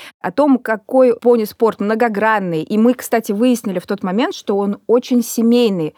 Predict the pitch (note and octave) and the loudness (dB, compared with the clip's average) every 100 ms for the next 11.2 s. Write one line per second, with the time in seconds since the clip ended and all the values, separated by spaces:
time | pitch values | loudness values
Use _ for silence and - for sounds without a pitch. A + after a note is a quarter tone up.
0 | - - G3+ G3+ G3 - D4 A3 A3+ A3+ | -18 -8 -6 -4 -4 -2 -2 0 0 0
1 | A3 B3 G#3 - - F#3 F3+ - G3 G#3 | 0 -2 -4 -6 -12 -8 -8 -6 -6 -4
2 | G3+ G3 F#3+ F#3+ F#3 - F#3+ F4+ D#4 G3+ | -6 -4 -6 -6 -12 -12 -6 -4 -2 -2
3 | G3+ G3 A3+ A3 F#3 F3+ G3 F#3+ - A#3+ | -2 -2 -2 -2 -8 -4 -4 -4 -2 -2
4 | G#3+ F3+ F3 F3+ F3+ G3+ G3+ E3+ - E3+ | -2 -4 -2 -2 -4 -4 -4 -4 -4 -6
5 | E3+ F#3+ F#3 F#3+ F3 F3+ - - G4+ E4 | -6 -6 -4 -4 -6 -8 -10 -6 -4 -2
6 | B3 B3 A#3+ A3+ G3+ - - - - - | -2 -2 -2 -2 -4 -6 -14 -16 -8 2
7 | A#3+ B3+ B3+ B3 F4 F4 D#4 D4 C#4 C4+ | 2 4 0 2 0 0 2 2 0 -2
8 | A#3+ - F4+ C4+ A3+ A#3 A#3 A#3 G3 F3+ | -4 -4 -2 -2 0 0 0 0 0 -2
9 | F#3 F3 E3+ G#3+ G3+ B3 C#4+ A#3+ A3 G#3 | -4 -4 -4 -6 -2 0 2 0 0 -2
10 | F#3+ G#3+ A3 F#3+ F#3+ G#3+ G3+ A3+ A#3+ G3+ | -2 -2 -2 -4 -4 -2 0 2 4 4
11 | E3 B3 | 0 -2